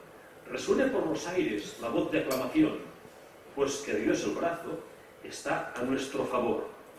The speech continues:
Hem dit que cinc dels sis càntics de Melcior Juncà estan escrits a vuit veus. Això és, en dos blocs sonors, en dos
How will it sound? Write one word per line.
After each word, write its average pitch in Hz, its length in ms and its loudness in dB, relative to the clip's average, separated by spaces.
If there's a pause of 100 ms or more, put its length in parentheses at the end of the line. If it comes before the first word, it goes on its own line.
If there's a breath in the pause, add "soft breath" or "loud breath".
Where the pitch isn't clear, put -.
(1800)
Hem 170 180 0
dit 233 320 -4 (400)
que - 160 -2
cinc - 400 -2 (240)
dels 139 240 -2
sis 151 240 -2
càntics - 480 0
de - 80 -4
Melcior - 480 4
Juncà 113 380 -4 (680 loud breath)
estan 180 300 0
escrits - 500 -4
a 127 80 -2
vuit - 240 4
veus. - 460 -10 (420)
Això 139 320 4
és, 214 300 0 (100)
en - 220 -6
dos 185 320 4
blocs 160 340 2
sonors, - 540 -6 (400)
en 156 160 6
dos 180 160 4